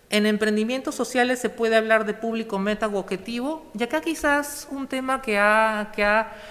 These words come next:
nacido con esto de los modelos de negocio. Si estamos hablando de que un modelo de negocio debe ser sostenible, un modelo de negocio también nace con un ingrediente natural,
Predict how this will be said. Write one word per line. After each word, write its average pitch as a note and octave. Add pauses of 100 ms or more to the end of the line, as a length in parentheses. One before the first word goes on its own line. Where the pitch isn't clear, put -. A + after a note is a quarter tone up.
(240)
nacido G#3+
con F3+
esto G3
de F3+
los D3+
modelos F3
de G3+
negocio. D#3+ (880)
Si -
estamos B3+
hablando A3
de F#3+
que F#3+
un F#3
modelo F3+
de E3+
negocio D#3
debe E3
ser E3
sostenible, F3 (480)
un A3+
modelo G#3+
de G3
negocio F3
también F3
nace F#3
con E3
un F3
ingrediente D#3+
natural, D3